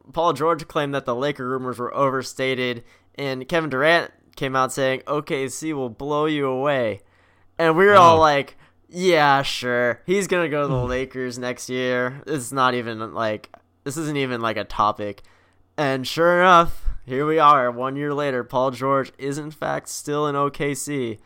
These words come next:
Speaker 1: <laughs> for a very long time now, too. And, yeah, the Lakers completely missed out, and the Laker rumors were overstated. So,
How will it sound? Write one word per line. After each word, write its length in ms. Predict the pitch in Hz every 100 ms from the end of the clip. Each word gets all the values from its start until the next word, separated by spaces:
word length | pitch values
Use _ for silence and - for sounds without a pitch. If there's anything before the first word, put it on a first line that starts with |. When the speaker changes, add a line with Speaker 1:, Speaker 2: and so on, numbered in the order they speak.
| _
Speaker 1:
<laughs> 520 | 110 - - - - -
for 200 | 165 190
a 60 |
very 220 | 175 208
long 340 | 202 196 190 175
time 400 | 175 185 202 170
now, 220 | 135 127
too. 320 | 123 180 160
And, 280 | 131 123 82
yeah, 240 | 135 160
the 100 | 135 123
Lakers 400 | 135 143 143 127
completely 440 | 135 - 147 147
missed 300 | 143 143 -
out, 220 | 143 156
and 120 | -
the 40 | 123
Laker 320 | 131 131 139
rumors 320 | 139 139 131
were 180 | 113 135
overstated. 640 | 139 110 - - 110 107 98
So, 300 | 117 113